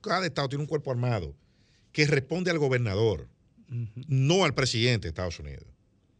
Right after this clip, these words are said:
Speaker 2: Sí.
Speaker 1: O sea, la, la, el ejército, eh, la, la, el, el, el, la, la Marina de Estados Unidos, la Fuerza Aérea, son para proteger la integridad de los Estados Unidos de las amenazas externas.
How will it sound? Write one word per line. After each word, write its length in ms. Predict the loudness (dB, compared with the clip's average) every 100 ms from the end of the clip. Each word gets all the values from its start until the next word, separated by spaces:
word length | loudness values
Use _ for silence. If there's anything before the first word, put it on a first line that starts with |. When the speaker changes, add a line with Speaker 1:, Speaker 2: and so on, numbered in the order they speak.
| _ _ _ _ _ -20
Speaker 2:
Sí. 200 | -18 -20 _ _ _ _ _ _
Speaker 1:
O 40 |
sea, 240 | 0 2 4
la, 180 | 0 -2
la, 160 | -4 -2
el 180 | 0 0
ejército, 800 | 2 4 4 0 -2 -2 -2 -4 -16 -20 _
eh, 400 | -2 2 2 2 0
la, 440 | 2 2 2 0
la, 360 | 0 2 4 2
el, 100 | 0
el, 280 | 0 0 0
el, 580 | 0 2 2 0 -2 -2
la, 380 | 0 2 2 0
la 180 | 0 0
Marina 400 | 2 2 2 0
de 60 |
Estados 260 | -2 -4 -2
Unidos, 220 | 0 0
la 60 | 0
Fuerza 280 | 0 2
Aérea, 320 | 4 4 0 -2 _ _ _ _
son 440 | -4 0 0 -2
para 440 | -2 0 2 -2 -6 _ _ _ _ _ _ _ _ _ -6
proteger 540 | 0 0 2 4 4 4
la 100 | 0
integridad 680 | 0 2 2 2 0 2
de 60 | 2
los 80 | 2
Estados 220 | 0 -2
Unidos 180 | 0 2
de 60 |
las 120 | 2 0
amenazas 540 | -2 -2 -2 -4 -6
externas. 520 | -8 0 0 0 -8